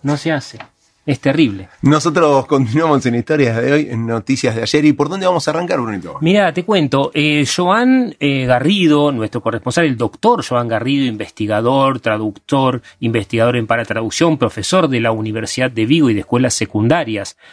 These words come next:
Speaker 1: allá en Galicia, eh, tuvo una circunstancia, eh, familiar de salud, así que le deseamos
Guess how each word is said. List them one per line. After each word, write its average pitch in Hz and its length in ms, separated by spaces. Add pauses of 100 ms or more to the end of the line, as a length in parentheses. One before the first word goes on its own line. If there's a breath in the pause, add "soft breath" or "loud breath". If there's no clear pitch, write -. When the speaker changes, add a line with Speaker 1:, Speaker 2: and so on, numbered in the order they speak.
(220 soft breath)
Speaker 1:
allá 131 540
en 139 180
Galicia, 139 640 (260 soft breath)
eh, 120 340
tuvo 190 240
una 170 260
circunstancia, 190 960 (200 soft breath)
eh, 131 180
familiar 175 760
de 123 160
salud, 165 480
así 123 300
que 131 140
le 123 160
deseamos 143 640